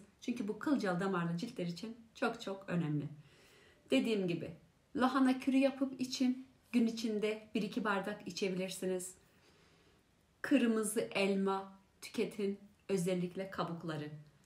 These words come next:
Bol P vitamini olan kırmızı elma kabuklarını tüketeceksiniz.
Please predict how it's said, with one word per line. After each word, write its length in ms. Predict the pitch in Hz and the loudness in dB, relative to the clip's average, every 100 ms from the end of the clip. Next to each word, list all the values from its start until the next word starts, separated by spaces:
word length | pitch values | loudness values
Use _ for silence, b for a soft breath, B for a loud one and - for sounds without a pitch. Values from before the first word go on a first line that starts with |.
| _ | _
Bol 440 | 180 190 208 208 208 | 0 2 4 0 -2
P 300 | - 226 202 | 2 4 2
vitamini 460 | 180 208 185 180 | 0 -2 0 0
olan 480 | 180 180 185 202 233 - _ - | 0 -2 0 -2 -6 -14 _ -2
kırmızı 500 | 302 202 180 175 - | 0 2 0 -4 -4
elma 280 | 190 180 185 | -2 0 -2
kabuklarını 500 | 185 175 - 165 165 | -4 -6 -4 -2 -4
tüketeceksiniz. 840 | - 175 156 160 160 165 165 - | -6 -6 -6 -8 -8 -6 -6 -6